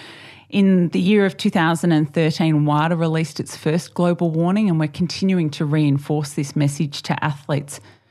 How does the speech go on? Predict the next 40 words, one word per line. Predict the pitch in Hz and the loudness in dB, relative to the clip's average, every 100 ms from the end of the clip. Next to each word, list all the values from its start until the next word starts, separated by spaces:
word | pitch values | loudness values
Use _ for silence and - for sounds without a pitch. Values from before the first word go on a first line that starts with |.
| _ _ _ _ _ _ - | _ _ _ _ _ _ -6
Because | 208 262 269 | -2 0 0
it's | - 196 | -2 -2
a | |
Schedule | - 190 185 185 | -2 -2 0 -2
ten | - 180 160 | 0 2 0
poison, | - 170 185 185 147 | 0 0 0 2 0
it's | - | -2
not | - 180 - | -2 -2 -2
permitted | 180 156 175 190 - | -2 0 2 0 -2
to | - | -4
be | 147 | -2
sol-, | 139 - 151 - - | -2 -2 0 -2 -8
sold | 147 165 160 143 | -4 -2 0 0
in | 143 | 2
any | 147 190 | 2 0
product | 185 143 139 - 151 | -2 -2 -2 -4 -2
in | 139 | 0
Australia. | 139 147 143 139 139 - _ | 0 0 0 -2 -6 -16 _
However, | - 175 180 180 | -2 2 2 2
we | 170 | 0
do | 151 180 202 | 0 2 2
find | - 160 147 | 2 2 2
that | 139 | -2
it | - | -4
can | - 165 | 0 2
be | 147 | 2
a | 143 | 0
contaminant | 151 143 - 160 160 147 - - | -2 -4 -2 0 2 2 0 -2
in | 160 147 143 | 0 2 0
some | 143 170 151 143 | -2 -2 0 0
supplements | 135 - 170 - 156 131 135 | -2 -4 -4 -2 0 0 -2
that | 160 | -2
are | 147 | 0
imported, | 143 147 143 151 147 123 | 2 0 -2 -2 -2 -4
particularly | - - 214 - 165 135 | -8 -6 -4 -2 -2 0
those | 135 135 127 | 0 0 -2
purchased | - 143 - - | -4 -4 -6 -4
over | 139 123 | -2 0
the | 127 | 0
internet. | 135 143 - - | -2 -2 -4 -6